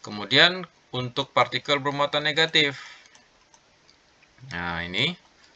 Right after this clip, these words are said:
ya, untuk muatan negatif ya, tembakan maka akan membentuk lintasan yang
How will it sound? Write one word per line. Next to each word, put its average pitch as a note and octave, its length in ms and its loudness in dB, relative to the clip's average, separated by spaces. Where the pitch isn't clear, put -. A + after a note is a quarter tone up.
ya, G#2 160 -14
untuk - 240 -12
muatan F#2+ 320 -4
negatif C3+ 640 0
ya, G2 80 -16
tembakan F#2+ 560 0
maka C#3 640 0
akan C#3 240 -2
membentuk B2 960 -2
lintasan G#2 640 -2
yang C#3 480 4